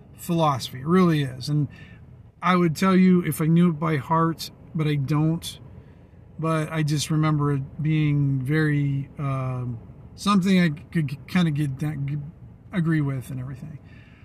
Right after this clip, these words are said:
Well, I had to set up a tarot card reader's, uh, thing for the summer. So, but what I did, because I was, I didn't feel like doing concerts all summer, 'cause this is back in the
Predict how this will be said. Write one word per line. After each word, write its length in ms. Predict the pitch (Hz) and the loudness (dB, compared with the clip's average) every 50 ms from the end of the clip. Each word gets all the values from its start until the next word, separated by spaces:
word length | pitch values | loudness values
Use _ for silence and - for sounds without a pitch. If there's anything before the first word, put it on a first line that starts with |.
| - - - | -20 -12 -4
Well, 100 | 175 185 | 0 2
I 100 | 214 226 | 2 2
had 120 | 240 220 | 2 2
to 80 | 214 175 | 0 0
set 220 | - - 180 170 | 0 0 0 0
up 260 | 165 160 160 151 135 | 0 0 -2 -2 -4
a 120 | 165 151 147 | -4 -4 -4
tarot 340 | - - 254 285 269 190 | -2 -2 -2 0 -2 -2
card 420 | 147 - - 170 151 147 147 139 135 | -2 -2 0 2 2 2 0 0 -2
reader's, 720 | 139 143 147 143 139 143 139 139 135 131 113 - - - - - - - - - - - - - - | -2 -2 0 0 0 0 0 -2 -2 -4 -6 -10 -12 -14 -16 -18 -20 -20 -20 -20 -20 -20 -20 -16 -10
uh, 300 | 160 143 139 139 135 131 | -8 -8 -6 -6 -6 -8
thing 340 | 131 - - - 165 160 156 | -10 -8 -4 -2 0 0 0
for 120 | 135 - 143 | -2 -4 -6
the 80 | 135 | -6
summer. 520 | 120 - 214 240 247 190 151 139 - - - - - - - - - | -2 0 0 2 2 2 0 -2 -6 -12 -16 -18 -20 -20 -20 -20 -18
So, 240 | - - - 190 185 | -12 -4 0 0 2
but 140 | 170 160 180 | 2 4 4
what 160 | 185 196 190 | 4 6 6
I 120 | 185 180 165 | 6 6 4
did, 300 | 151 180 240 233 196 160 | 4 4 4 4 4 4
because 480 | 160 165 - - 175 160 156 143 143 | 2 2 2 2 2 2 2 -2 -4
I 220 | - 151 151 160 160 | -4 0 2 2 2
was, 260 | 147 147 151 147 147 - | 2 2 0 0 -2 -2
I 80 | - 160 | -2 0
didn't 280 | 156 156 170 160 143 131 | 2 2 2 2 0 -2
feel 180 | - 175 170 | -2 0 0
like 180 | 160 156 147 143 | 0 0 0 0
doing 220 | 139 156 147 135 | 0 0 0 -2
concerts 500 | - - 185 180 185 185 - - 139 - | -2 0 2 4 4 4 2 0 -2 -4
all 100 | 147 139 | -4 -4
summer, 240 | 123 - 151 143 143 | -4 -4 -4 -4 -4
'cause 160 | 131 147 139 | -4 -2 -2
this 160 | 170 214 208 | -2 -2 0
is 80 | 202 180 | -2 -2
back 320 | 156 143 165 160 160 156 | 0 0 2 0 0 0
in 80 | - 160 | 0 0
the 200 | 147 139 135 127 | 0 -2 -4 -6